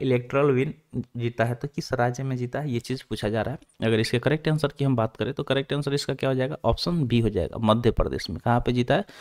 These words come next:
तो मध्य प्रदेश में जीता है, तो ऑप्शन बी is the correct answer। नेक्स्ट क्वेश्चन है डी विंटन्स गोल्डन मोल presumed extinct since nineteen thirty-six has been recently dis-,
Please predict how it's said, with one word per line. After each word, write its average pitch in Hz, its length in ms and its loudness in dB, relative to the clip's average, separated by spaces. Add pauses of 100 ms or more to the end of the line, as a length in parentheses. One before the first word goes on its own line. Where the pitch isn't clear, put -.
(240)
तो 123 80 6
मध्य 113 280 6
प्रदेश 123 400 4
में 127 100 4
जीता 127 200 2
है, 135 80 -2
तो 117 100 0
ऑप्शन 117 280 0
बी 131 200 0
is 135 100 2
the - 140 -2
correct 101 400 0
answer। - 220 -6 (1600)
नेक्स्ट 170 180 2
क्वेश्चन 165 320 6
है - 180 0
डी 156 440 2 (280)
विंटन्स 143 480 4
गोल्डन 127 340 6
मोल 107 240 4 (580)
presumed 139 380 4
extinct 175 500 0
since 135 300 2 (120)
nineteen 120 400 2
thirty-six 131 580 -2
has 120 160 4
been 120 200 2
recently 143 520 0 (100)
dis-, - 200 2